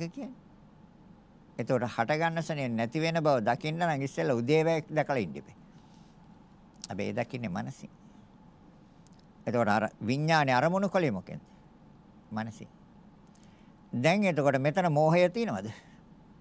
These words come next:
දැන් අරමුණේ මුලා වීම නේද මෝහය කියන්නේ? ඒ මොකක්ද ඒ මුලා වීම? ඇයි මමනේ බලන්නේ? මමනේ දැක්කේ. මම බලාගත්තානේ.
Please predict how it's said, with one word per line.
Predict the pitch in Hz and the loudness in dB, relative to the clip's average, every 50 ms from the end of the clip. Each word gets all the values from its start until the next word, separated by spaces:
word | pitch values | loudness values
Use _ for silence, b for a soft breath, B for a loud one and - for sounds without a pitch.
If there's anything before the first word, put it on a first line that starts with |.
| - - - - - - - - - - - - - - - - - - - - - - | -20 -20 -20 -20 -20 -20 -20 -20 -20 -20 -20 -20 -20 -20 -20 -20 -20 -20 -20 -20 -10 -6
දැන් | - 117 110 | -2 0 0
අරමුණේ | 107 117 131 139 147 147 143 123 | 2 2 0 0 -2 -2 -2 0
මුලා | 120 120 131 135 143 151 | 0 2 4 4 4 4
වීම | 147 156 151 143 135 | 4 2 0 0 -2
නේද | 135 147 147 127 113 120 | -2 -2 -2 -2 -2 -2
මෝහය | 117 120 131 139 143 131 107 101 | -4 -4 -4 -2 -2 -2 -2 -4
කියන්නේ? | - 90 80 82 - - - - - - - - - - - - - - - - - - - - - - - - - - - - - - - | -6 -8 -12 -12 -14 -18 -20 -20 -20 -20 -20 -20 -20 -20 -20 -20 -20 -20 -20 -20 -20 -20 -20 -20 -20 -20 -20 -20 -20 -20 -20 -20 -18 -10 -6
ඒ | 120 117 | -4 -4
මොකක්ද | 117 120 - 127 120 110 107 | -4 -4 -2 -2 -2 0 0
ඒ | 113 107 | 0 0
මුලා | 101 107 110 120 123 123 | 0 0 0 0 0 0
වීම? | 127 151 165 214 - - - - - - - - - - - - - - - - | 0 -2 -6 -8 -10 -14 -20 -20 -20 -20 -20 -20 -20 -20 -20 -20 -20 -20 -18 -8
ඇයි | - 185 190 | -4 -2 0
මමනේ | 170 165 170 185 202 196 196 | 2 2 2 2 2 2 4
බලන්නේ? | 175 180 180 190 202 208 214 208 - - - - - - - - - - - - - - - - - - - - - - - - - | 4 4 4 4 2 0 -2 -4 -6 -10 -20 -20 -20 -20 -20 -20 -20 -20 -20 -20 -20 -20 -20 -20 -20 -20 -20 -20 -20 -20 -20 -18 -8
මමනේ | - 143 156 170 196 208 202 190 | -2 2 2 4 4 2 2 2
දැක්කේ. | 175 170 165 165 - - 202 175 - - - - - - - - - - - - - - - - - - - - - - - - - - | 2 2 2 0 -2 -6 -8 -8 -8 -12 -20 -20 -20 -20 -20 -20 -20 -20 -20 -20 -20 -20 -20 -20 -20 -20 -20 -20 -20 -20 -20 -20 -6 -2
මම | 151 165 175 175 | 0 2 4 4
බලාගත්තානේ. | 151 143 151 160 165 180 185 - - 190 185 185 - | 6 6 6 6 6 4 0 -2 -4 -8 -8 -8 -10